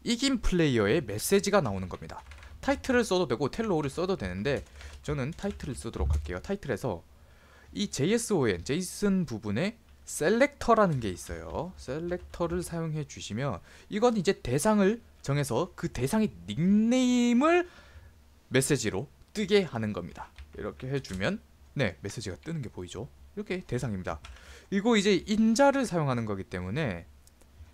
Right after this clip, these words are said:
점수, 어떤 몇 점을 가지고 있거나 뭐 경험치를 몇 개를 가지고 있거나 그런 것까지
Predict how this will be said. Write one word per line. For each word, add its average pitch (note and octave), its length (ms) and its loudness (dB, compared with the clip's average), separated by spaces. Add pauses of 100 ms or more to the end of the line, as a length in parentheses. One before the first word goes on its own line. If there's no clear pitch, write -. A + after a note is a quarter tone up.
(340)
점수, E3+ 440 4
어떤 E3 460 4
몇 C3+ 240 4
점을 G#3 360 6
가지고 C3 360 -2
있거나 A2 640 2
뭐 A#2+ 160 2
경험치를 C#3 560 0
몇 - 300 -4
개를 D3 340 0
가지고 G#2+ 300 -4
있거나 A#2 260 -4
그런 F3 300 0
것까지 F#3+ 640 4